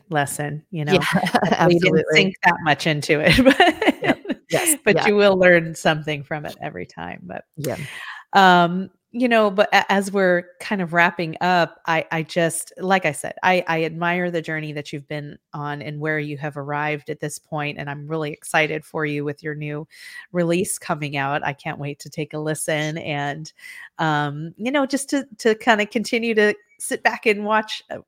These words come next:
Speaker 1: how your journey continues on. It's been great to watch it thus far. Um, and a-, as we've been talking, I've been thinking about all of the, you know, road bumps, the challenges that you've had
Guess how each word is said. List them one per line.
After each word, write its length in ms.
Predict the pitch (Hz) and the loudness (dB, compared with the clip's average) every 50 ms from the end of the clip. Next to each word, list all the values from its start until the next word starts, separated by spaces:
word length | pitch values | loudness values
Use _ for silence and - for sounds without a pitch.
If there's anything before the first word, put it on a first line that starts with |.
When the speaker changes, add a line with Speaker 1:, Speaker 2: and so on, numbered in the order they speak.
| _ _ - | _ _ -4
Speaker 1:
how 180 | 185 220 202 208 | 0 2 2 2
your 260 | 208 196 202 208 208 | 2 0 -2 -2 -2
journey 320 | 190 - 208 214 214 214 190 | -2 -2 -2 -2 -2 -4 -8
continues 640 | - - 208 190 - - 226 208 208 196 180 180 - - | -8 -10 -10 -10 -8 -8 -10 -8 -4 -6 -6 -6 -6 -6
on. 340 | 196 208 214 185 175 175 180 | -6 -4 -2 -2 -2 -2 -4
It's 220 | 185 190 - - | -8 -12 -14 -14
been 300 | _ - 175 175 175 175 - _ _ _ 185 175 | _ -10 -10 -8 -10 -14 -16 _ _ _ -20 -14
great 480 | - 175 175 180 190 196 - - - - - - - - _ _ | -8 -4 -2 -2 -2 -2 -4 -10 -18 -20 -20 -20 -20 -20 _ _
to 340 | - 196 185 180 175 165 - - | -4 -2 0 0 0 -2 -4 -4
watch 320 | 170 180 185 185 - - | -4 -4 -4 -4 -6 -10
it 140 | 175 - _ | -12 -6 _
thus 240 | 170 165 160 - - | -4 -4 -4 -8 -10
far. 420 | _ 185 185 180 165 156 160 - - - - - - - _ _ | _ -2 -2 0 0 -2 -4 -6 -12 -20 -20 -20 -20 -20 _ _
Um, 400 | 175 170 165 170 165 160 165 165 - _ | -2 0 0 0 -2 -4 -8 -12 -10 _
and 140 | 190 180 175 | -4 -4 -4
a-, 140 | 170 - - _ | -4 -6 -8 _
as 200 | 185 175 170 165 170 | -6 -6 -6 -4 -6
we've 140 | 170 160 | -8 -6
been 140 | 165 165 170 | -6 -6 -8
talking, 460 | - - - 180 175 175 - 185 160 | -8 -6 -2 -2 -2 -2 -4 -6 -4
I've 180 | 160 151 147 - | -4 -4 -4 -6
been 140 | 156 151 151 | -10 -12 -10
thinking 340 | - 175 165 - - 170 156 | -10 -12 -12 -10 -10 -8 -8
about 400 | 151 147 151 151 151 147 - - _ - - - _ _ - | -6 -4 -4 -2 -2 -4 -6 -10 _ -20 -20 -20 _ _ -2
all 280 | 165 160 165 165 156 | 0 0 0 0 -2
of 240 | 151 151 147 147 147 | -2 -4 -6 -8 -8
the, 460 | - 160 151 147 147 147 147 147 165 190 _ _ _ _ _ _ _ _ _ _ _ _ - - _ _ _ | -6 -4 -2 -2 -2 -4 -6 -8 -10 -14 _ _ _ _ _ _ _ _ _ _ _ _ -20 -20 _ _ _
you 140 | 226 247 247 | -6 -4 -2
know, 140 | 214 185 165 | -2 -2 -2
road 340 | 165 190 202 214 208 185 - | 2 2 2 2 2 0 0
bumps, 240 | 165 160 156 - - | -2 -2 -2 -6 -10
the 100 | - 170 | -12 -4
challenges 520 | - 214 196 196 196 190 175 175 165 151 | -2 0 0 0 -2 -4 -6 -8 -8 -8
that 260 | - 156 151 - - | -8 -8 -8 -8 -8
you've 180 | 170 165 160 160 | -8 -8 -8 -10
had 480 | - - - 175 165 156 156 165 160 | -12 -6 -4 -2 0 0 -2 -4 -6